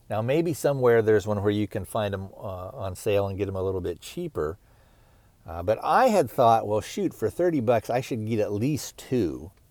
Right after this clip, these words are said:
because all, all it really is, is I think it's an end plate, uh, on the, on the bottom of the spring, the spring, and then their follower.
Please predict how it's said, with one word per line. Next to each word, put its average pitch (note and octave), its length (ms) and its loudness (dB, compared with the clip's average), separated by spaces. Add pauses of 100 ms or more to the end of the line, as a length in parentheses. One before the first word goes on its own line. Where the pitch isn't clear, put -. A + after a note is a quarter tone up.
(160)
because G#2+ 300 -4
all, A#2+ 300 4
all B2 200 4
it G#2+ 80 -2
really A#2+ 340 2
is, G#2+ 220 -2
is G2+ 180 -4
I G2+ 120 -4
think C#3 340 -10
it's A#2 260 -6
an G#2 200 -4
end C3 240 -6
plate, B2 440 -2 (560)
uh, A#2 60 -12
on A2 240 -10
the, G#2 80 -8
on G#2+ 220 -8
the G#2 60 -4
bottom A2+ 260 4
of G#2+ 80 -2
the G2 60 -4
spring, A2+ 520 -4 (140)
the F2+ 100 -8
spring, G#2+ 720 -4 (680)
and G2+ 400 -4
then G2 240 -4
their F#2+ 200 2
follower. D#2 600 0